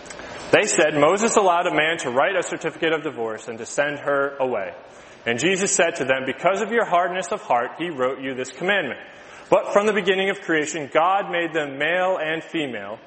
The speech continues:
Therefore, a male shall leave his father and mother and hold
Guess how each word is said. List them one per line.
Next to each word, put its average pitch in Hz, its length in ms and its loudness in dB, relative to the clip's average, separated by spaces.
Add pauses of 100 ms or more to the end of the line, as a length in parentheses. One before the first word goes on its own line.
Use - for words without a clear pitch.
(260)
Therefore, 180 520 2
a 139 120 -4
male 190 260 2
shall 156 400 0
leave 196 360 -6
his 202 340 0
father 147 420 2
and 160 160 -2
mother 120 260 -2
and 147 120 -6
hold 139 300 -2